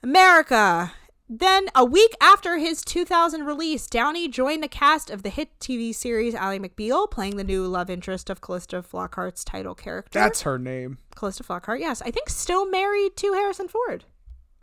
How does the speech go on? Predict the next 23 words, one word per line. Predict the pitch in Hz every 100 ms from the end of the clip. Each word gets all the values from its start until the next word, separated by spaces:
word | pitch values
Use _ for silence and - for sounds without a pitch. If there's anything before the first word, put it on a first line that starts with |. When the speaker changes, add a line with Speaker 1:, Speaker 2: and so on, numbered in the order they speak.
| -
Speaker 2:
Interesting. | - 143 - 123 _ _ - - _ _ _ _ _ -
Speaker 1:
They've | 269
been | 311
married | 330 381
for | 359
a |
long | 294 294
ass | 320 294
time. | -
If | 202 208
they're | 226 226
still | - 262
toge-, | 196
assuming | 190 - 285 392
they're | 180
still | 175 196
together, | 185 180 185
which | 190
I'm | 208
pretty | 226 262
sure | - 311
they | 359
are. | 359 180 185